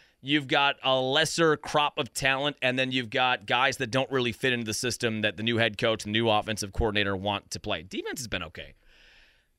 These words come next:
And that's where we're at right now. You, like I said at the beginning of the podcast, we have to see a full Fickell recruiting class. You're not gonna see Fickell's guys, his young guys, until next year, the year after that, the year after that.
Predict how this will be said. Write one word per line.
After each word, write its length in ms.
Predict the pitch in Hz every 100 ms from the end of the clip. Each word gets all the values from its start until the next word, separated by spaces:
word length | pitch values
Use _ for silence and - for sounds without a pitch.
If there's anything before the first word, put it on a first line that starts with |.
| _
And 180 | 160 175
that's 240 | 190 185
where 140 | 185 196
we're 160 | 185
at 180 | 180 -
right 200 | 127 110
now. 200 | 98 78
You, 280 | 80 113 147
like 300 | 135 135 151
I 80 | 156
said 260 | - 175 170
at 140 | 151
the 60 | 151
beginning 300 | 147 160 156
of 40 |
the 60 | 147
podcast, 560 | 135 117 117 101 120
we 140 | 143 170
have 180 | 170 165
to 80 | 143
see 240 | - 147
a 80 | 127
full 300 | - 165 175
Fickell 340 | 180 165 160
recruiting 400 | 151 - 147 123
class. 240 | 110 98 127
You're 100 | 165
not 140 | 190
gonna 120 | 180
see 180 | 160 165
Fickell's 420 | - 151 156 135
guys, 640 | 101 127 127 104 92 98 113
his 220 | 120 104
young 340 | 123 143 147
guys, 480 | 123 101 92 90 92
until 300 | 110 110 107
next 340 | 104 151 - 131
year, 220 | 135 131
the 80 | 98
year 160 | 90
after 280 | 110 143 131
that, 160 | 123 120
the 60 |
year 80 | 123
after 120 | 98
that. 160 | 113